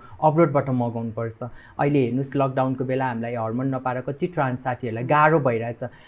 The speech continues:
विस एउटा हस्पिटलले हामीलाई हर्मोन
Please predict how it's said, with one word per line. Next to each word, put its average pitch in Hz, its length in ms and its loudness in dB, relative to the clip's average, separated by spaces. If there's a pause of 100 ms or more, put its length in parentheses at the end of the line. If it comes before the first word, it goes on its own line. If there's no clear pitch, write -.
(160)
विस 214 400 2
एउटा 196 340 4 (180)
हस्पिटलले 156 540 0
हामीलाई 131 300 0
हर्मोन 135 720 -2